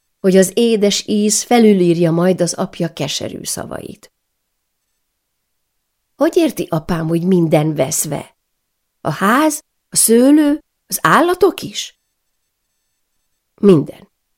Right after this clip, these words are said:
törölte meg Zsigmond a száját a textilszalvétával. Ilona, mintha mi sem történt volna aznap reggel, a régi szerepét újra magára öltve,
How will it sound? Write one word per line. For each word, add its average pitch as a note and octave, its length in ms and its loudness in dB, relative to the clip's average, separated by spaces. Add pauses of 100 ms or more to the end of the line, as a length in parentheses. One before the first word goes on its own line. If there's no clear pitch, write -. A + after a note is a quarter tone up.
(400)
törölte D3 400 2
meg - 180 -10
Zsigmond - 420 -6
a - 60 -16
száját F#3 520 -2
a D3+ 80 -8
textilszalvétával. - 1400 -12 (1500)
Ilona, C4+ 320 4
mintha A#3+ 280 0
mi B3 120 0
sem E3+ 240 -2
történt F3+ 440 0
volna F#3+ 320 2
aznap F#3 300 -2
reggel, G3+ 460 0 (420)
a C4 120 0
régi C4 320 4
szerepét D3+ 580 -6
újra C4 260 0
magára D#3 500 -2
öltve, D3+ 560 -2